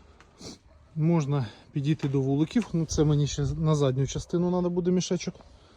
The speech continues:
зробити тирси. От. Можна підійти до вуликів, можна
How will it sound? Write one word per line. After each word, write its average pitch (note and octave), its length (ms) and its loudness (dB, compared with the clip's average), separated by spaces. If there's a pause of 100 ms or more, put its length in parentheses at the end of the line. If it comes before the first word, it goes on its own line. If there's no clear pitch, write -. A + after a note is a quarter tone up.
(300)
зробити E3 520 0
тирси. E3 520 -2 (1500)
От. D#3 460 -2 (500)
Можна D#3 320 0
підійти C#3+ 380 0
до C#3+ 120 4
вуликів, A3 480 0 (720)
можна C#3+ 480 2